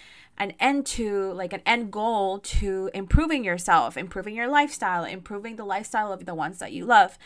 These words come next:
So there is something to be said about, like, really having that buy-in from your family, from your support system. And if you don't have buy-in, uh, you know, I, I would say, number one, um, the, the, the,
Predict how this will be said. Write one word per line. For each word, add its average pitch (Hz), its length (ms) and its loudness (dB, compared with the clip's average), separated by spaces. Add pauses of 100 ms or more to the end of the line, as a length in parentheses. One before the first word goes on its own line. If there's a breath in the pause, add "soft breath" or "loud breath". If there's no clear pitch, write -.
(340 loud breath)
So 220 420 2
there 240 220 2
is 254 80 -4
something 330 320 -2
to 311 100 0
be 254 120 -2
said 226 280 0
about, 190 460 2
like, 165 420 -4
really 247 380 0
having 202 460 2
that 175 200 -4
buy-in 196 440 2
from 254 180 -8
your 185 140 -6
family, 226 500 -2
from 214 200 -10
your 185 100 -12
support 185 500 -8
system. 302 460 -2 (360 loud breath)
And 226 120 -4
if 220 80 -8
you 226 100 -8
don't 302 300 -2
have 269 280 0
buy-in, 196 640 -6 (200)
uh, 180 400 0
you 214 120 -8
know, 196 280 -2
I, - 100 2 (200)
I 247 160 6
would 285 200 -2
say, 214 560 -6 (100)
number 208 300 -10
one, 190 420 -2 (540 loud breath)
um, 180 420 2 (240)
the, 196 240 -10
the, 196 200 -12 (180)
the, 185 280 -8